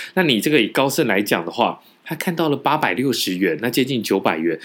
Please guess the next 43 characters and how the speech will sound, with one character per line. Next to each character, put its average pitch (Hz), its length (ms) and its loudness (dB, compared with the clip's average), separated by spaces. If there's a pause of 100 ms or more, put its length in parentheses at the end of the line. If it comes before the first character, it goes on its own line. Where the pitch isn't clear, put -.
(160)
那 175 100 2
是 175 120 0
不 147 60 2
是 127 60 -2
就 156 80 4
是 160 80 4
我 113 200 4
今 147 200 -2
年 117 160 2
如 117 80 2
果 117 120 4
赚 120 220 0
三 120 340 -2
十 98 220 -2
元 87 220 2
的 95 120 0
E 117 140 -2
P 127 180 0
S，earning 131 920 -2
per 107 140 -2
share 98 340 2
是 85 100 -2
三 110 200 2
十， 85 280 0
那 127 160 2
我 101 140 2
是 120 100 -4
不 143 60 2
是 135 80 -2
乘 123 180 0
以 131 60 0
三 123 260 0
十 - 200 -2
倍 95 280 0 (280)
才， 113 220 2
或 156 180 2
者 170 100 0
二 160 100 4
十 127 120 0
九 120 180 2
倍， 110 300 0 (200)
大 120 300 4
概 - 100 -6